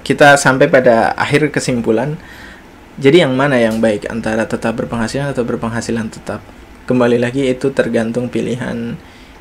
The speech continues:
individu masing-masing orang. Yang penting, eh, tetap,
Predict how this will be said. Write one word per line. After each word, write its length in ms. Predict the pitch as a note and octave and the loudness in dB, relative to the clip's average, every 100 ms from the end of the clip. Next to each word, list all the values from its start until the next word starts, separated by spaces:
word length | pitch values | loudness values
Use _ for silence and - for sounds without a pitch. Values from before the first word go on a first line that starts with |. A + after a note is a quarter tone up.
| - | -16
individu 600 | - C#3+ B2 A#2+ B2 B2 B2+ | -6 -2 -2 -2 -4 -2 -6
masing-masing 560 | B2+ A2+ A2 G#2 A2 A2 | -8 -6 -4 -4 -6 -4
orang. 400 | G#2 A#2 C3 C3+ | -4 -2 -4 -6
Yang 320 | B2+ A#2 A2+ | -4 -4 -4
penting, 640 | A2+ A2+ A#2 C#3+ C#3 C#3 D#3+ - - - - - - - - | -4 -4 -4 -4 -4 -8 -12 -14 -20 -20 -20 -20 -20 -20 -18
eh, 480 | C3 G#2+ G2+ F#2 E2+ - - - - - - - - - - - - - - - - - - - - - - - - - - | -10 -6 -4 -4 -4 -6 -14 -20 -20 -20 -20 -20 -20 -20 -20 -20 -20 -20 -20 -20 -20 -20 -20 -20 -20 -20 -20 -20 -20 -10 0
tetap, 420 | B2+ - C3+ F3+ | 0 2 -2 -2